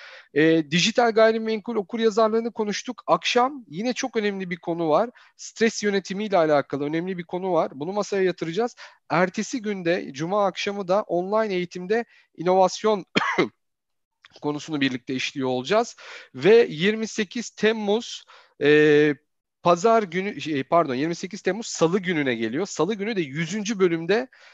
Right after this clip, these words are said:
e, sezon finalimizi yapacağız. Çok değerli bir hocamız olacak burada, bu eğitimde. E, LinkedIn'de ben az önce bir post paylaştım. Ziya Kızıltan diye LinkedIn'den ekleyip oradaki postun altına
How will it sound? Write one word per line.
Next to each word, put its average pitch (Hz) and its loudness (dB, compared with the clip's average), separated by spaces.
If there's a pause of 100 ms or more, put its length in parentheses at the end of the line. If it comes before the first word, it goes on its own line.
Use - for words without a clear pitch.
(120)
e, 139 4
sezon 180 2
finalimizi 151 -4
yapacağız. 214 0 (300)
Çok - -2
değerli 214 6
bir 208 0
hocamız 196 0
olacak 160 -2
burada, 156 2
bu 156 -4
eğitimde. 151 -2 (340)
E, 143 2
LinkedIn'de 214 0
ben 202 4
az 196 0
önce 202 -4
bir 196 -8
post - -2
paylaştım. 151 2
Ziya 170 2
Kızıltan 170 -4
diye 143 0
LinkedIn'den 170 -2
ekleyip 165 -6
oradaki 175 -2
postun 170 -4
altına 175 0